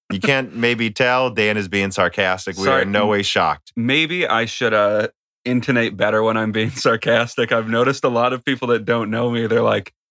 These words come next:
Speaker 2: Well, also, you got Europeans, and I don't know if you've noticed, half of the countries out there don't even have sarcasm.
Speaker 1: Yeah, that's true.
Speaker 2: When we went to high school, I had a friend from New Zealand, and, like, me and my friend realized we could just be sarcastic and she wouldn't know what was happening anymore.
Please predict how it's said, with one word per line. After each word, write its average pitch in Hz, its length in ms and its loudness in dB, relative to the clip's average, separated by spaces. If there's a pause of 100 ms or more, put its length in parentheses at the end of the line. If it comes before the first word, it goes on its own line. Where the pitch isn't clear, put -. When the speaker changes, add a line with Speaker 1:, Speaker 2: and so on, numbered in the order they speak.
(160)
Speaker 2:
Well, 147 120 4
also, 139 360 2
you 113 60 -2
got 107 180 2
Europeans, 80 580 -4
and 73 180 -12 (120)
I 92 60 -6
don't 110 100 2
know 104 60 2
if 95 100 -4
you've 87 100 -4
noticed, 78 360 -2
half 98 180 0
of 85 60 -14
the 87 80 -6
countries 82 400 -6
out 71 160 -4
there 71 100 -8
don't 73 180 -6
even 71 160 -10
have 73 220 -4
sarcasm. - 560 -10
Speaker 1:
Yeah, 110 240 0
that's 101 240 -6
true. 98 300 -8 (340)
Speaker 2:
When - 160 0
we 135 80 4
went 143 160 0
to 104 140 2
high 107 180 -2
school, 127 500 0 (640)
I 90 80 2
had 104 140 2
a 98 40 -4
friend 101 400 -2
from 98 140 -8
New 90 120 -4
Zealand, 98 560 0 (380)
and, 90 160 -4
like, 85 240 0
me 95 260 -2
and 104 120 0
my 92 140 0
friend 92 340 -2
realized 80 600 -2
we 90 140 -4
could 85 220 -4
just 82 400 -2 (320)
be 95 160 0
sarcastic 76 840 -4
and - 120 -10
she - 120 -8
wouldn't 73 280 -10
know - 120 -8
what - 120 -10
was - 140 -12
happening 71 440 -6
anymore. 69 400 -12